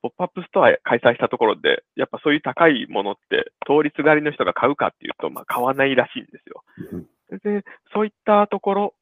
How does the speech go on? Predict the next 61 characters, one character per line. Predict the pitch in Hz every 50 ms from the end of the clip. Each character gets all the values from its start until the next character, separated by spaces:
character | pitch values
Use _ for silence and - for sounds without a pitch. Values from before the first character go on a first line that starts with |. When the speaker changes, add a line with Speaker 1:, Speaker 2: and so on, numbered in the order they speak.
| -
Speaker 1:
高 | - 190 190 190 196
単 | - - 202 190 175 156
価 | - 143 107 -
で | - 98 98 87 - -
人 | 127 139 165 156
生 | 123 113
を | 113
左 | - 151 156 135 113 110 - - -
右 | 120 113 107 - _
す | - 120
る | 113 117 - - -
よ | 135 131
う |
な | 110 - 67 - _ _ _ _ _ _ _
買 | - - 107
い | 117
物 | 120 113 117 117 113 117 113 117
に | 117 117 110
対 | - 117 110 107
し | -
て | - 92 101
ど | 110 139 180
う | 196
や | 160 120
っ | - _ _
て | - - - - - _ _
買 | - - 123 -
っ | -
て | -
い | 120 -
た | - 113
だ | 117 117
く | - 127
か | - - 95
っ | - _
て | - 98
い | 95
う |
と | - - 98
こ | - 110 110
ろ | 95 90
を、 | 92 - - _ _ _ _ _ _ _ -
顧 | - -
客 | - 175 175 - 196
の | 185 185 180 180 180 175 185 185
そ | - 170 165
の | 160 165 160 160 156 - - _ - - _ _ _ _ _
動 | - 143 - 147
き | - - - 135
だ | 117
っ | 107 - _
た | 104 92
り | -
と | - -
か | 76 76 -
行 | - - 120 120 120
動 | 120 117 123
と | - - -
か | - - -
を | - - -
考 | - -